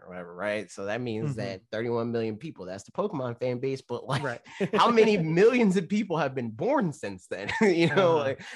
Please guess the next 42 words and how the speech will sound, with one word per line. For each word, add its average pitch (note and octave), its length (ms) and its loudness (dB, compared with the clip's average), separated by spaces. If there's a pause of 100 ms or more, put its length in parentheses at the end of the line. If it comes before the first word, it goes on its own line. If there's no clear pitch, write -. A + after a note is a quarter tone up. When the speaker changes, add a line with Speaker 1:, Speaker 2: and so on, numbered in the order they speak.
(140)
Speaker 1:
that B2+ 180 0
are A#2 120 -2
also C3+ 360 -6
playing G#2 300 -8
Pokemon?" F#2+ 500 -10 (160)
Speaker 2:
Yep. A2 200 -14
Speaker 1:
So A3 100 2
I A#3+ 80 6
don't B3+ 140 6
know. G3 260 0 (380)
Like, C3 200 2
Speaker 2:
Yep. B3 160 -2 (340)
Speaker 1:
maybe F3+ 300 -2
the D#3+ 80 0
closest E3+ 760 -4
that D3+ 200 0
we D3 120 -2
can C#3 200 -6
get B2+ 300 -8
to D3 160 0
a C#3 40 -2
number D3+ 300 0
like D#3 240 0
that D#3+ 300 0
is G2 100 -20
Pokemon A#2 540 -6
Go. G#2+ 440 -4
And F#2+ 300 -12
at G#2 180 -8
that G#2 180 -4
point, B2 200 -6
we're A2 140 -8
looking G#2+ 240 -8
at F#2 120 -6
hundreds A#2+ 640 -10
of B2+ 80 -10
millions. D3 360 -6
Speaker 2:
<laughs> G#3+ 640 -2
That's A#2+ 180 -6
Speaker 1:
So. G#2 60 -10
Speaker 2:
true. C3 220 -4 (1600)
Yeah. A#2+ 220 -8